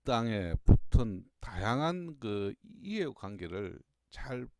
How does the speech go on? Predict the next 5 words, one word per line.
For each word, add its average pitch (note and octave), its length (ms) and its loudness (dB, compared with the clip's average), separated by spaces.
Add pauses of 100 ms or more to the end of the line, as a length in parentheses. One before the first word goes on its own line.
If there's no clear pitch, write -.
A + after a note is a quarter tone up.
(180)
평가를 B2 440 -12
하다 F2+ 160 -6
보면은 F#2 480 -10 (240)
소액 G#2 360 -6 (120)
토지가, G2 760 -14